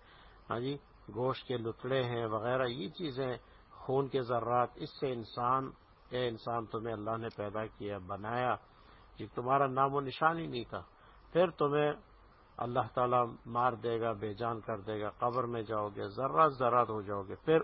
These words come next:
اسی سے اللہ تعالیٰ نے دوبارہ کیا کرے گا؟ تمہیں اٹھائے گا۔ پھر اللہ کی طرف لوٹ کر جانا ہے، ایک ایک چیز کا وہاں حساب دینا ہے، اللہ کے سامنے حاضر ہونا ہے۔ یہ ساری چیزیں اللہ رب العزت ہمیں سمجھاتے ہیں۔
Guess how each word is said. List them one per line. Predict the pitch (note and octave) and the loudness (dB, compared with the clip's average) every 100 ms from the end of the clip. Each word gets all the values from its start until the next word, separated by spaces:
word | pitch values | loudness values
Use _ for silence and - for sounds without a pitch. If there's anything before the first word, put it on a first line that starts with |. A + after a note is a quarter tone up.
| - | 2
اسی | D#3 G3+ D#3 | -8 -6 -2
سے | D3 | 2
اللہ | C3 A#2 | 2 2
تعالیٰ | - A2 A2+ | 2 0 0
نے | G#2+ | -2
دوبارہ | G2+ G2+ A2+ B2 - - - | -6 -2 0 0 -4 -16 -8
کیا | C3 | -6
کرے | - C#3 C3+ | -4 -4 -6
گا؟ | |
تمہیں | - B2 A#2+ | -6 -6 -6
اٹھائے | B2+ F#2 G2 E2 | -6 -6 -6 -8
گا۔ | - - - - - - - | -18 -20 -20 -20 -20 -20 0
پھر | D#3+ | 4
اللہ | E3+ D3+ D#3 D3+ | 6 10 10 8
کی | D3 | 2
طرف | D3 C#3+ A#2+ | 6 6 6
لوٹ | B2 D3 | 4 4
کر | - C#3 | 2 0
جانا | A#2+ A#2 A#2 A2+ | 0 0 0 -2
ہے، | A2 A#2+ - - - | -2 -8 -14 -20 -12
ایک | - D3 D#3+ D#3+ | 2 6 8 6
ایک | D3+ B2 - | 0 -4 -6
چیز | C3 C3 - | -4 -4 0
کا | C3 | 2
وہاں | A#2+ A2+ A#2 G2+ | 4 4 2 0
حساب | - A#2+ A#2+ A2 | -2 2 2 0
دینا | G#2+ G#2+ G#2+ | -2 -2 -4
ہے، | G2+ | -4
اللہ | G2+ G#2 A2 - | -4 -2 -2 -4
کے | |
سامنے | A2 G#2+ G#2+ G#2 G2+ | -6 -2 -2 -4 -4
حاضر | G#2+ G#2 C3 | -2 0 -2
ہونا | A#2 G2+ G2+ F#2+ | -4 -4 -4 -6
ہے۔ | G2+ - - - - - | -6 -12 -16 -18 -18 -2
یہ | C3+ | -2
ساری | C3 - C3 D#3 D3 | -2 4 6 6 4
چیزیں | C#3 A#2+ A#2 | -2 -2 0
اللہ | A2+ A2+ A2+ | 2 0 0
رب | G#2 G#2 | -2 -4
العزت | G2 A#2 - | -6 -6 -6
ہمیں | G2 G2+ | -6 -6
سمجھاتے | G#2 G2 F#2 F2+ - | -10 -10 -8 -8 -10
ہیں۔ | E2 | -12